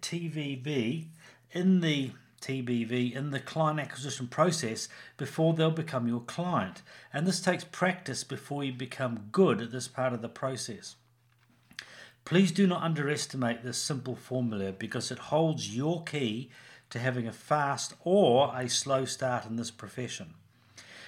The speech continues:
Remember that eighty percent of businesses fail in their first ten years, so all these people, you're driving past them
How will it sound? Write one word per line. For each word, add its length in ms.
Remember 380
that 160
eighty 320
percent 360
of 120
businesses 440
fail 460
in 80
their 140
first 400
ten 260
years, 320
so 140
all 320
these 180
people, 640
you're 160
driving 440
past 460
them 220